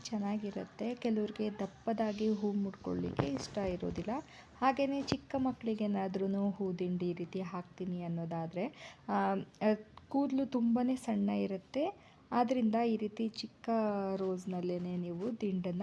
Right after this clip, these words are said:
ಮಾಡ್ಕೊಂಡು ಹಾಕ್ಕೊಡ್ಬಹುದು. ತುಂಬನೇ ಚೆನ್ನಾಗ್ ಕಾಣಿಸುತ್ತೆ. ತುಂಬನೇ ಈಸಿಯಾಗಿ ಕೂಡ ಮಾಡ್ಕೊಳ್ಬಹುದು ಮನೆಯಲ್ಲಿನೇನೆ. ನೀವೇ ನೋಡ್ತಾ ಇದ್ದೀರಲ್ವ ಇವಾಗ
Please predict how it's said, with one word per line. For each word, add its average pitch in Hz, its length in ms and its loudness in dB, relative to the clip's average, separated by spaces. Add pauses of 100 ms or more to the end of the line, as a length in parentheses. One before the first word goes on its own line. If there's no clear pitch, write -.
ಮಾಡ್ಕೊಂಡು 185 760 0
ಹಾಕ್ಕೊಡ್ಬಹುದು. 175 1120 -2
ತುಂಬನೇ 240 560 0
ಚೆನ್ನಾಗ್ 233 460 -2
ಕಾಣಿಸುತ್ತೆ. 202 680 -4
ತುಂಬನೇ 185 420 -2
ಈಸಿಯಾಗಿ 180 680 -2
ಕೂಡ 175 320 -4
ಮಾಡ್ಕೊಳ್ಬಹುದು 190 800 -2
ಮನೆಯಲ್ಲಿನೇನೆ. 180 1160 -2 (680)
ನೀವೇ 262 220 4
ನೋಡ್ತಾ 233 340 4
ಇದ್ದೀರಲ್ವ 196 480 2
ಇವಾಗ 190 400 -2